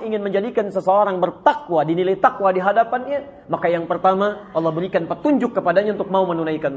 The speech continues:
salat. Teman-teman, di antara sekian hamba Allah yang dipanggil dalam azan untuk menunaikan salat, antum yang merespon.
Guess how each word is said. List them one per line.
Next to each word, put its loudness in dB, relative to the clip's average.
salat. -8
Teman-teman, -4
di -6
antara 0
sekian -2
hamba 0
Allah -2
yang -4
dipanggil -2
dalam -2
azan -2
untuk -6
menunaikan -2
salat, -2
antum 0
yang 2
merespon. -4